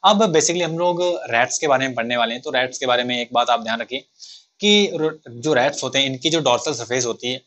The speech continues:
वो brown color की होती है और जो ventral surface होती है वो grayish color की होती है। ये आप लोग इस point को हर एक rodent के अंदर लिख सकते हैं। ठीक, क्योंकि लगभग सभी के अंदर हमें ऐसा ही arrangement देखने को मिलता है color का।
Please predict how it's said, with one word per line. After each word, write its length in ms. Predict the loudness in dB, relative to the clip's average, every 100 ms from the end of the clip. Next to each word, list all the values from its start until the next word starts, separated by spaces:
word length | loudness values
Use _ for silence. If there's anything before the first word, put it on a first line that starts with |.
| -6
वो 60 |
brown 280 | 0 0 2
color 200 | 0 -2
की 140 | -2
होती 260 | -6 -4 -4
है 140 | -4 -6
और 100 | -4
जो 120 | -4
ventral 320 | -4 -6 -2
surface 360 | 0 2 0 0
होती 260 | -2 0
है 160 | 0 -2 -8 -20 _
वो 260 | 4 6 4
grayish 480 | 0 -2 2 2 0
color 240 | -2 -6
की 120 | -6
होती 320 | -8 -10 -10 -10
है। 120 | -10 _ _ _
ये 160 | 0 2
आप 340 | 4 4 4 0
लोग 300 | 0 2 2 0 -2 -8 -6
इस 140 | -4
point 340 | 0 2 2 0
को 260 | 0 0
हर 120 | 2
एक 160 | 0 0
rodent 340 | 0 0 0
के 80 | -6
अंदर 140 | -6 -4
लिख 160 | -2
सकते 320 | -4 -6 -16
हैं। 140 | -20 -20 _ -4
ठीक, 300 | -4 -4 -10 _ _ _ _ _ _ _ -8
क्योंकि 280 | 0 2 0 -4 -12 -4
लगभग 280 | -2 0 0
सभी 280 | 2 2 2
के 60 |
अंदर 180 | 2 -2
हमें 260 | -2 -2 -4 -14 -20 _ -4
ऐसा 220 | 2 4
ही 140 | 4
arrangement 360 | 2 0 0 -2
देखने 220 | -2 -4
को 60 | -6
मिलता 220 | -6 -6
है 60 |
color 200 | -2 -2
का। 280 | -2 -6 -18